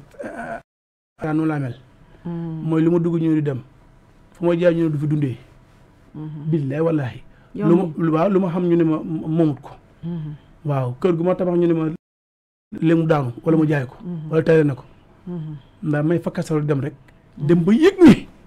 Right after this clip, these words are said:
Speaker 1: nit ñi seen pexe bu sotti woon man tey damay wala kaana.
Speaker 2: Mhm.
Speaker 1: Yàlla exigé ne ma xool laa fi ne.
Speaker 2: Mhm.
Speaker 1: Ma ne xool, xool, xool, xool ba neex ma ne neex ba neex mi fi yàlla kese fi ne.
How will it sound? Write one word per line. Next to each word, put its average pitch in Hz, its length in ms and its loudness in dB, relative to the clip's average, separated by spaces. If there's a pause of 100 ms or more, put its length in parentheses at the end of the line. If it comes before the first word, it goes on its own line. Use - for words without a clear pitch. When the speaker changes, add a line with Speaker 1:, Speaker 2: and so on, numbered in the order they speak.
(340)
Speaker 1:
nit 180 180 4
ñi 165 60 2
seen 190 180 -4
pexe 175 200 -6
bu 156 60 -4
sotti 165 240 -2
woon 156 120 2
man 156 160 2
tey 151 120 -2
damay 151 160 0
wala 139 200 -2
kaana. 117 240 -6 (160)
Speaker 2:
Mhm. 170 400 -8
Speaker 1:
Yàlla 156 320 4
exigé 156 320 -2
ne 151 100 0
ma 147 160 -4
xool 165 120 -2 (640)
laa 165 140 2
fi 151 100 -6
ne. 123 140 -6 (220)
Speaker 2:
Mhm. 160 320 -10 (1120)
Speaker 1:
Ma 156 120 -2
ne 160 80 2 (160)
xool, 160 140 0 (100)
xool, 156 220 -2
xool, 147 140 -6 (100)
xool 147 120 -4
ba 143 120 -2
neex 135 120 -4
ma 139 100 -4
ne 135 80 -4
neex 151 140 0
ba 151 80 0
neex 147 160 2
mi 139 120 -2
fi 135 120 -8
yàlla 139 160 -2
kese 127 180 -8
fi 120 80 -12
ne. 107 100 -14